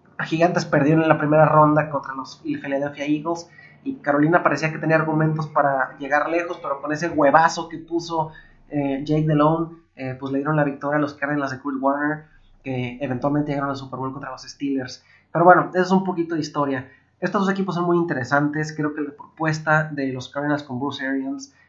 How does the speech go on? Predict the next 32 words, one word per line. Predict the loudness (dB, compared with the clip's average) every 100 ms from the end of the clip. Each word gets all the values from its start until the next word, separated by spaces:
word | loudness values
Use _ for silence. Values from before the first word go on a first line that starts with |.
| -12
los | -4
hace | -4 -4 -4
increíblemente | -2 0 2 2 2 0
agresivos | -4 -4 -6 -8
a | -8
la | -10
ofensiva. | -12 -16 -8 -4 -4 -6 -20 _ -12
Es | -8
un | -6
equipo | -8 -10
que | -8
tiene | -4 -4
un |
excelente | -4 -2 -2 -2 -6
quarterback | -4 -2 -2 -2
en |
Carson | -2 -2 -6 -8
Palmer | -6 -4 -6 -6 -20 _ -6
y | -4 -4
receptores | -2 -2 -2 -2 2 2 2
que | -2
en | -2
cualquier | 0 0
otro | 2 0
equipo | -2 0 2
los | 2 0
tres | -4 -4
pueden | -4 -8 -8
ser | -10
considerados | -8 -8 -6 -2 2 2 0
un | -6
genuino | -6 -8 -2 2 2 0